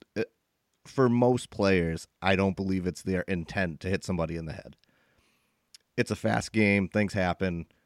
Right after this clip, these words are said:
Karlsson came across. I don't believe he's a dirty player. Gets him in the head, leads with the shoulder.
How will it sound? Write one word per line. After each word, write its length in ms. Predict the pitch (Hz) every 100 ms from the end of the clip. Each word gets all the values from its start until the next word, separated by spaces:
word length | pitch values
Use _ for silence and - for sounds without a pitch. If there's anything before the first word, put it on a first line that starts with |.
| _ _ -
Karlsson 400 | 147 127 - 113
came 200 | 120 110
across. 460 | 101 98 92 87 -
I 80 | 92
don't 160 | 98
believe 200 | 95 101
he's 140 | 98 90
a 40 |
dirty 260 | 85 92 82
player. 440 | - 80 76 78 - _ _ _ _ -
Gets 220 | 123 -
him 120 | 127
in 100 | 123
the 80 | 113
head, 300 | 110 107 101
leads 300 | 101 113 104
with 140 | 110
the 60 | -
shoulder. 680 | - 104 98 92 98 90